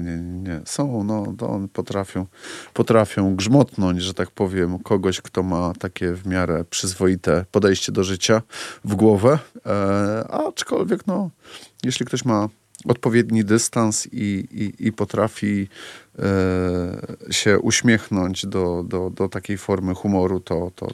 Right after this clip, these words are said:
to na pewno dobrze to odbierze. No i na koniec, y, o godzinie dwudziestej trzeciej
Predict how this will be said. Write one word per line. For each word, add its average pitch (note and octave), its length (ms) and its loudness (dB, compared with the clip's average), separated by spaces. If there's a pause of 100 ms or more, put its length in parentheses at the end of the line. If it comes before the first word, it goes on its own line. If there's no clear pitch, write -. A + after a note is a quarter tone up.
to F2+ 160 -6
na F#2 140 -4
pewno F#2 380 -2 (360)
dobrze G#2 340 6
to F#2 280 -2 (400)
odbierze. F#2+ 600 2 (680)
No F#3+ 140 4
i F#3 300 2 (200)
na C3+ 180 0
koniec, D3 560 2
y, B2+ 560 2
o B2+ 80 -2
godzinie C3 300 2
dwudziestej B2 500 0
trzeciej A2 760 2